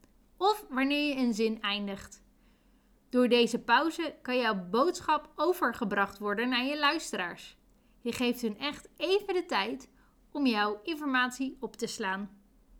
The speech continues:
De vierde tip. Gebruik voldoende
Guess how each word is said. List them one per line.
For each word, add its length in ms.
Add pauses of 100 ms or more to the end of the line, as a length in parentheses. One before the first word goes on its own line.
(520)
De 120
vierde 440
tip. 280 (1000)
Gebruik 640
voldoende 800